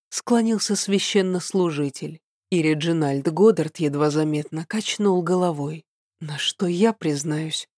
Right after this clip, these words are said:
вздохнула с явным облегчением. Внезапно возле тронного возвышения произошло какое-то движение, и я отвлеклась от королевской семьи.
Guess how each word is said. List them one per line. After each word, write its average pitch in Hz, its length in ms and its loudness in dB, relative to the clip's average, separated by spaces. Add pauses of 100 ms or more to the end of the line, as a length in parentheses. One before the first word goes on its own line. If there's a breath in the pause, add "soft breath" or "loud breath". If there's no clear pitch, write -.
вздохнула 202 640 2
с - 160 -2
явным 196 540 2
облегчением. 147 960 -4 (680)
Внезапно 165 1120 0
возле 160 400 4
тронного 151 600 4
возвышения 185 840 4
произошло 240 720 2
какое-то 214 500 4
движение, 160 800 0 (340)
и 196 80 0
я 190 440 4
отвлеклась 202 800 -4
от - 100 -10
королевской 156 680 0
семьи. 156 540 -6